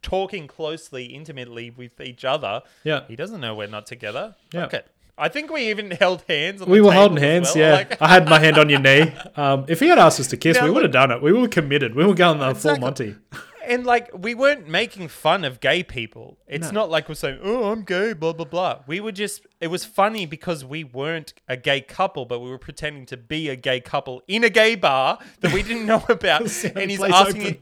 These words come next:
Speaker 1: int-, <laughs> intimate details about our personal life, our marriage, how we got together.
Speaker 2: <laughs>
Speaker 1: I s-, <laughs> and you're right. At the end of the conversation, you were sort of winding down. It's like, "Oh, where are you boys staying?" I'm like, "Oh, you know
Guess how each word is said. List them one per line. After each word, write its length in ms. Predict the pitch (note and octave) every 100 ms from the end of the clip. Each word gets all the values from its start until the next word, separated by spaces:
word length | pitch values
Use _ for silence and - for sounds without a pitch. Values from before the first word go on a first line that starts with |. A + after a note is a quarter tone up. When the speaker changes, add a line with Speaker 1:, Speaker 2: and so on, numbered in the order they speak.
| -
Speaker 1:
int-, 320 | A3 A#3 - F3+ - -
<laughs> 300 | D4 C4 -
intimate 560 | F#3+ A3 A3 G#3+ G3+ -
details 520 | F3+ F#3+ F#3+ F3 E3
about 360 | D#3+ D3+ D3 C#3
our 140 | B2+
personal 560 | - - E3+ F3 F3+ E3
life, 320 | D#3+ D#3+ D#3+
our 160 | C3 C3+
marriage, 760 | D3 C#3 C#3 C#3+ D#3 D#3 - F#3
how 140 | D3+
we 100 | D#3
got 220 | D#3 D3+
together. 500 | - C#3 C3+ C3 D3+
Speaker 2:
<laughs> 540 | F3 - - - - -
Speaker 1:
I 40 |
s-, 200 | F3 - _ -
<laughs> 640 | F#3 - - - - -
and 180 | A3 A#3
you're 120 | A#3
right. 320 | G3+ A#3 A3 -
At 160 | G3
the 180 | - G3+
end 140 | F3+ G3
of 80 |
the 60 | G3
conversation, 760 | - F#3 F3+ E3 D#3 D#3 -
you 60 | D3+
were 40 |
sort 220 | C#3 E3+ D#3
of 60 |
winding 260 | C#3+ D3 D3
down. 120 | C#3
It's 120 | C#3 D3+
like, 140 | -
"Oh, 260 | E3 E3 - - - _ _ _
where 160 | C4 D4+
are 20 |
you 240 | B3 C4 D#4
boys 380 | G#3+ C#3+ A#2+
staying?" 640 | - - A2+ G#2+ G#2+ G#2 G#2
I'm 180 | D#3+ A2+
like, 180 | A2+ -
"Oh, 340 | C3 B2+ B2
you 120 | C3+ D3
know 160 | A#2